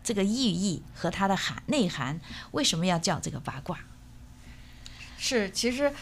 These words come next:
Speaker 2: 就是我们当时起这个名字也是很有趣的一个，呃，经历。
Speaker 1: 嗯。
Speaker 2: 当时其实我们几个人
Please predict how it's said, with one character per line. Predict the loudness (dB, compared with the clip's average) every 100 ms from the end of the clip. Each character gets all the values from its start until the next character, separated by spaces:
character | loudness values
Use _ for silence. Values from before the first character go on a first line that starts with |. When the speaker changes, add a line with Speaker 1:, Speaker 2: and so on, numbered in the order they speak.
| -14 -4
Speaker 2:
就 | 0
是 | 4 6
我 | 6
们 | 6
当 | 8 8 8
时 | 2 2 2 2
起 | 0 -2 0
这 | 2
个 | 4
名 | 4 2 2
字 | 2 2
也 | 2 2
是 | 0
很 | 2 4
有 | 4 4
趣 | 2 0 0
的 | 2 2 2
一 | -4 -6
个， | 0 4 6 4 0 -12 -4
呃， | 4 4 4 0 -10 -10 -16 -18 -18 -18 -6 -4 -4 -8 -2
经 | 6 8 8 4
历。 | 4 2 0 -2
Speaker 1:
嗯。 | 4
Speaker 2:
当 | 6 6
时 | 4 2
其 | 2 0
实 | 0
我 | 2 4
们 | 2 0
几 | -2 0
个 | 4
人 | 4 4 2 0